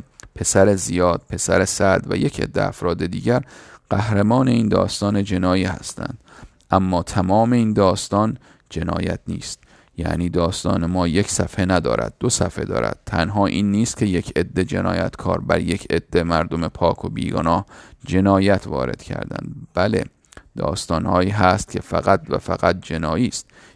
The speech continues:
یک صفحه بیشتر ندارد و آن هم مملو از جنایت است. مثلاً داستان پسران مسلم ابن عقیل فقط یک داستان جنایی و است و بس که دو تا طفل نابالغ بیگناه، پدر کشته شده غریب،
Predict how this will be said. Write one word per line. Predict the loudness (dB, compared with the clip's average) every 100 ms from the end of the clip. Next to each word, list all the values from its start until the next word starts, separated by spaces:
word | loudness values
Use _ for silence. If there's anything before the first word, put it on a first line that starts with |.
| -6
یک | -6 -4
صفحه | -4 -4 -4
بیشتر | -4 -2 2 4
ندارد | 4 2 2 2 0 -6 -10 -20 _ -4
و |
آن | 0 0
هم | 2 2 2
مملو | 0 -2 0 2
از | 2 0
جنایت | -4 -4 -2 -4 -4 -8
است. | -10 -14 -20 _ -20 _ _ -20 _
مثلاً | -4 0 2 4 4 2 -2
داستان | -4 -4 -2 0 -2
پسران | -4 -4 0 0 0 -2
مسلم | -4 -6 -6 -6 -4
ابن | -4 -2
عقیل | -2 -2 -2 -2
فقط | -2 0 2
یک | 0 0
داستان | 0 0 0 -2 -2 -2
جنایی | -2 -2 0 0
و | 0 -2 -4 -2
است | -2 -2 -6
و | 0
بس | 2 2 -2 -10 -18 _ -12
که | -8
دو | -2 2
تا | 2
طفل | 2 0 0 -2
نابالغ | 0 0 2 2 2 0 0
بیگناه، | -2 -4 -2 -2 -2 -4 -14 -20 -20 _
پدر | -2 6 6 6
کشته | -2 -6 -8
شده | -4 -2 0
غریب، | 2 2 2 -2